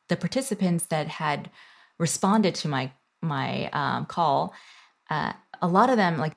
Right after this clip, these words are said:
ten out of twenty, had lo-, had recently lost a parent. And there was something very provocative and compelling in the idea that after the loss of a parent,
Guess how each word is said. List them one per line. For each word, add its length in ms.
ten 260
out 140
of 100
twenty, 520
had 480
lo-, 320
had 180
recently 320
lost 260
a 20
parent. 380
And 180
there 80
was 100
something 400
very 360
provocative 760
and 140
compelling 600
in 100
the 120
idea 560
that 420
after 320
the 100
loss 340
of 80
a 60
parent, 640